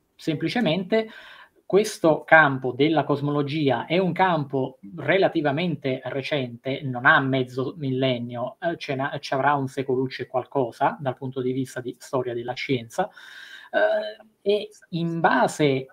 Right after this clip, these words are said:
a questo, mm, quindi, mm, non abbiamo ancora una completa certezza su cosa sia una costante, cosa sia una variabile, quale forza, eh, derivi da che parametro e così via.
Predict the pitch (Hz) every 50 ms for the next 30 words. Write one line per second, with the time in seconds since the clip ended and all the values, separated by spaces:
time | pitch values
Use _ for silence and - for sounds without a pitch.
0 | _ _ _ _ - 156 151 - - 185 170 147 127 - - - - 147 143 147
1 | 147 170 156 156 151 151 156 156 147 - 185 170 151 147 151 180 175 151 156 156
2 | 160 165 180 - - _ _ _ _ _ _ - 170 160 165 170 202 226 220 202
3 | 175 165 202 208 190 175 160 151 143 131 - - 220 254 233 196 165 143 135 135
4 | 131 131 - - - - - - - - 220 214 196 180 170 165 160 156 156 -
5 | - - - 165 165 156 156 143 - 160 160 180 202 202 - 160 151 - 151 143
6 | 143 - - 160 180 175 - 151 - - 131 - - 170 185 180 - - - 156
7 | 147 143 135 127 139 135 - - 160 156 165 165 147 147 135 - 165 170 170 156
8 | - 151 147 135 131 131 135 131 135 147 165 165 151 147 143 139 135 135 - -
9 | - - - _ - 175 185 190 180 180 - 156 156 165 165 160 - - - 151
10 | 143 143 143 - 151 147 143 139 139 139 143 139 139 165 175 175 170 156 156 143
11 | 147 147 147 139 143 139 135 - - 147 143 - - 131 127 143 160 165 160 151
12 | 147 - 139 143 143 - - 143 143 - 135 - 139 127 120 127 120 120 120